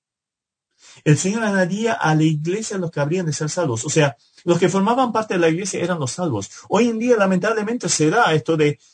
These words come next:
de que en, en las iglesias a veces hay gente inconversa y se siente muy cómoda. Parece cristiana, actúa como cristiana, pero no son salvos.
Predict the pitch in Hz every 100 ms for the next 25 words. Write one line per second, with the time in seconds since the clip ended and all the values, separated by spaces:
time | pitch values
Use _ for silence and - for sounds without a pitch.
0 | - 147 - 175 175 170 160 156 160 160
1 | 151 175 175 262 - 202 151 - _ _
2 | _ _ _ - 294 311 240 170 160 190
3 | 190 131 123 127 - 131 127 123 175 180
4 | 139 123 233 311 135 98 - _ _ _
5 | _ - 127 - 185 233 311 - 190 151
6 | 131 185 240 214 175 - 285 277 190 180
7 | 156 156 - 165 143 147 143 120 - _
8 | _ _ _ _ _ _ _ _ _ _
9 | _ _ _ _ - 139 123 123 139 120
10 | 80 -